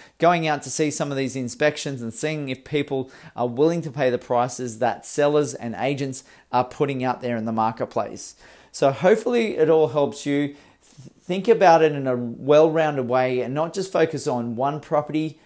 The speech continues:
result, but think about a whole market. Now, <laughs> what you might find is that the newspapers might report next week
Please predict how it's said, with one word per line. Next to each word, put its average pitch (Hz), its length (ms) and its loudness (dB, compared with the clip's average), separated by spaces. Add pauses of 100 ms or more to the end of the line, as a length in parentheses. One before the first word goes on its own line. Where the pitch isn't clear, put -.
result, 151 560 2 (240)
but 131 240 -2
think 170 260 -8
about 160 380 2
a 123 100 -4
whole 147 440 -2
market. 123 680 -6 (380)
Now, 139 220 -2
<laughs> 143 260 -10
what 175 280 -4
you 185 120 -2
might 160 260 2
find 147 260 0
is 127 260 -4
that 131 220 -10 (240)
the 139 120 -4
newspapers 156 560 -2
might 139 180 2
report 131 320 -4
next 127 300 -8
week 123 320 -2